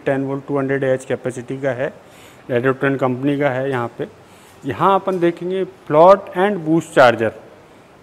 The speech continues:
float and boost section जो है, अलग-अलग section है इसमें, ये section float का है और ये section boost का है। यहाँ पे हम देखेंगे ये आपका जो है float वाला voltage, अ, float वाला switch है,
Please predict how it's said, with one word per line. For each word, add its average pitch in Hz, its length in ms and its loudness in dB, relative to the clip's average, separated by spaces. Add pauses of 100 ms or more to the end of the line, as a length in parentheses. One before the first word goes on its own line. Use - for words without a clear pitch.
float 185 260 8
and 185 180 0
boost 190 280 -2
section 160 340 2
जो 151 140 2
है, 165 60 2
अलग-अलग 156 380 4
section 151 400 -4
है 147 60 -2
इसमें, 143 240 -2
ये 151 220 2
section 156 420 -4
float 139 340 2
का 165 180 -2
है 160 200 -6
और 175 120 -4
ये 151 120 -2
section 165 440 -10
boost 139 260 -8
का 123 100 -10
है। 123 120 -4
यहाँ 147 160 -4
पे 185 140 -8
हम 170 160 -2
देखेंगे 165 440 -4 (520)
ये 160 80 0 (240)
आपका 143 420 -2
जो 147 160 2
है 139 200 4 (300)
float 160 400 8 (480)
वाला 156 220 4
voltage, 147 560 0
अ, 139 180 0 (200)
float 160 300 2
वाला 175 200 6
switch 165 320 -4
है, 180 160 2